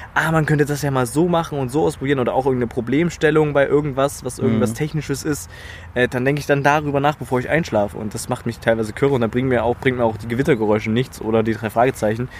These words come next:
Speaker 1: Weil ich muss diesen Gedanken dann entweder zu Ende denken oder ich muss versuchen, einzuschlafen. Wenn ich das aber jetzt zwingen will, dann denke ich immer daran,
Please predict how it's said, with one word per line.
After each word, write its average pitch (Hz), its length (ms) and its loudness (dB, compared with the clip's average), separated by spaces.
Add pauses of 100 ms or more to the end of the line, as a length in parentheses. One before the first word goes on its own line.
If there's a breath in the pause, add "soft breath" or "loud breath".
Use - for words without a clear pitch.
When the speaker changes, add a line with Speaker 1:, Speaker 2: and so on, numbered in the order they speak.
(360 loud breath)
Speaker 1:
Weil 113 120 2
ich 117 80 2
muss 135 180 0
diesen 123 200 -2
Gedanken 131 260 2
dann 123 80 2
entweder 131 300 0
zu - 120 -4
Ende 135 200 2
denken 151 300 0
oder 135 240 0
ich 123 100 -4
muss 123 200 -4
versuchen, 120 440 -4 (420 loud breath)
einzuschlafen. 151 600 0
Wenn 135 80 2
ich 131 60 -2
das 127 120 -4
aber 120 140 2
jetzt 113 180 -2
zwingen 156 300 0
will, 139 280 0
dann 117 220 -2
denke 165 220 2
ich 123 80 -8
immer 123 140 2
daran, 127 320 0